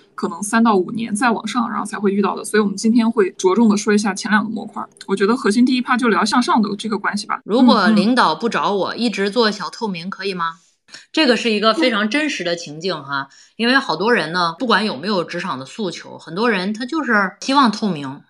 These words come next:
Speaker 2: 就如果领导不找我，我能小透明吗？
Speaker 1: 你怎么看这个问题？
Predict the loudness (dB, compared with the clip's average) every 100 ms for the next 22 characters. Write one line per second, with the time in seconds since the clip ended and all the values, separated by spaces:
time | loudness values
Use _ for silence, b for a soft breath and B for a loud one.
0 | _ -4 0 4 4 4 4 2 0 0
1 | 2 2 2 0 -4 -4 -4 -4 -6 -6
2 | -8 -8 -10 -12 -8 2 4 4 0 2
3 | 4 4 2 -6 -14